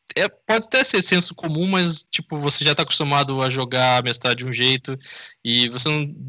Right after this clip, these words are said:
não tem muito tempo, às vezes, pra parar e pensar, tipo, "Pô, se eu fizer desse jeito, se pode ser mais interessante, ou se, se eu considerar que,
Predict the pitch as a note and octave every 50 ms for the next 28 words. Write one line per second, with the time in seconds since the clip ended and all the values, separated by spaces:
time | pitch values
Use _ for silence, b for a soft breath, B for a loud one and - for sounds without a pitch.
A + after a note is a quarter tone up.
0 | C3+ C3 C#3 D3 C#3+ C3 - D3 C#3+ C#3+ C3+ - - D3+ C#3 - - - C3 B2
1 | - - C3 - - C3 B2 A#2+ B2+ B2+ B2 B2 - C3+ B2+ B2+ - - B2 A#2
2 | - - - C#3 - _ - F3+ D#3+ C3 - - _ _ _ _ _ - C3+ C3
3 | - C#3+ C3+ C#3 C3 C3+ C3+ - - C#3 A#2+ A2+ B2 C3 C3 - - - - -
4 | C#3 C3+ C3 - - C3+ C3+ C3 B2+ B2 - C3+ B2 A#2+ - - - B2+ B2 -
5 | A#2+ - - - - _ B B B B B B B - - C#3+ C3 - C3+ -
6 | - C#3+ B2+ B2+ B2 A#2+ B2 B2 B2 - - - A#2+ A#2+ A#2 A2+ A2+ A2 A2 A2